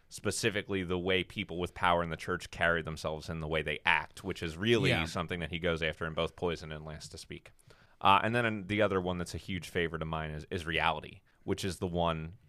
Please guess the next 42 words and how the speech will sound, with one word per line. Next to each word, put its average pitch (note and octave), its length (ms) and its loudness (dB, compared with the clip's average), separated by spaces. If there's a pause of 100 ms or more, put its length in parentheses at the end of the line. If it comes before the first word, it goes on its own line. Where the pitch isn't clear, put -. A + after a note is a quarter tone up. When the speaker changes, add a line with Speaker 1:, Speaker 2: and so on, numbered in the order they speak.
(180)
Speaker 1:
uh, D2+ 420 0
keyboard-driven E2+ 680 -4
song, E2+ 300 -14 (240)
which E2+ 180 -8
is, E2+ 120 -4
is D#2+ 200 -2
really E2+ 280 -2
just - 220 -10
incredibly E2+ 600 0 (520)
a G2 80 6
beautiful G2+ 500 -2
breakup F2 500 2
song C#3+ 300 -2 (340)
where G2 280 4
it's F2+ 140 -2
just F#2 140 -8
kinda F#2+ 260 -2
like, F2+ 240 -2
you F#2+ 60 -4
know, G2 240 -2 (400)
this G#2+ 180 2
isn't F#2 300 -2 (240)
gonna, G2 300 6 (160)
gonna G2 160 0
happen, G#2+ 400 2 (260)
but A#2 120 8
I A#2 100 8
hope A2 220 0
that - 100 -6
you A2+ 120 -2
have A2 220 2
the G#2+ 80 -2
most G2+ 300 -2
wonderful F2+ 720 -2
life D#2 260 -2
that D#2+ 80 -8
you F2+ 120 -4
could F#2 140 -6
possibly E2 480 -2
have D2+ 240 -4
after D#2+ 340 -6
me, - 220 -14